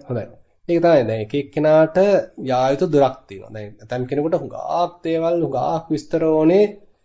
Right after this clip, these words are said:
මේ අවබෝධ කරගන්න. තවත් කෙනෙකුට ටිකක් විස්තර ඇති. ඒ ටිකක් විස්තර තුලින් එයාට ඔය අවබෝධය ඇති කරගන්න පුළුවන්. ඉතින් ඒ නිසා අපි අතර එක එක පිරිස් ඉන්නවා. ඇතම් කෙනෙක්ට හුඟක්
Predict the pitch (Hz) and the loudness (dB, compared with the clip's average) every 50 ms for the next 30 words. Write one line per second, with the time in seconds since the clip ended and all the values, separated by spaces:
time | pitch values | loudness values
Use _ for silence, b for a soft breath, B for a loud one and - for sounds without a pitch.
0 | _ _ _ _ 151 147 143 139 135 135 135 131 131 131 131 131 135 - - - | _ _ _ _ -2 0 2 2 2 2 2 0 0 0 0 -2 -2 -4 -8 -14
1 | - _ _ _ _ _ _ _ _ _ - - 143 135 135 131 131 139 135 139 | -20 _ _ _ _ _ _ _ _ _ 0 2 2 4 4 2 2 0 0 0
2 | 120 101 98 101 110 - - - 143 151 165 165 - - 196 208 214 196 190 - | -2 -2 -4 -6 -10 -12 -6 -2 0 0 0 0 -2 -2 0 0 0 -2 -6 -10
3 | _ - - - 170 160 202 190 196 - 208 196 - - 196 190 147 143 143 - | _ -20 -10 -4 0 0 0 0 0 -2 -6 -4 -2 0 2 4 4 4 2 0
4 | 131 127 - - - - _ - 147 147 143 143 143 151 151 - - 160 - - | -4 -6 -6 -8 -14 -18 _ -10 -10 -8 -8 -6 -8 -8 -8 -8 -10 -10 -6 -4
5 | 190 185 - - 170 180 214 214 196 185 180 180 180 180 180 175 160 156 156 156 | -4 -4 -2 -2 0 2 4 4 4 4 4 4 4 4 4 6 6 6 6 4
6 | 156 156 160 147 143 143 139 135 131 135 143 160 156 - - 95 92 - - _ | 4 4 4 2 2 2 0 0 2 2 2 2 0 -2 -8 -12 -14 -14 -18 _
7 | _ _ _ _ _ _ _ _ _ _ _ _ _ _ _ _ _ _ - - | _ _ _ _ _ _ _ _ _ _ _ _ _ _ _ _ _ _ -4 0
8 | 156 147 147 143 - 170 170 170 170 165 139 131 127 - 147 147 147 131 123 - | 2 2 2 2 2 4 6 6 6 6 4 2 -2 -2 -2 -2 0 0 0 0
9 | - 160 175 196 208 175 139 - 175 175 170 - - - 165 165 165 - - 147 | 0 2 4 4 4 4 2 0 0 -2 0 0 0 2 2 2 0 0 -2 -2
10 | 139 143 147 131 107 104 127 110 - - - _ _ - 117 110 143 165 170 170 | 2 4 4 4 4 2 0 -4 -8 -16 -20 _ _ -10 -2 2 4 4 4 4
11 | 165 160 160 160 160 - 196 190 160 147 - - - - - 185 185 | 4 4 4 2 2 0 2 2 2 0 -2 -4 -2 0 0 0 -2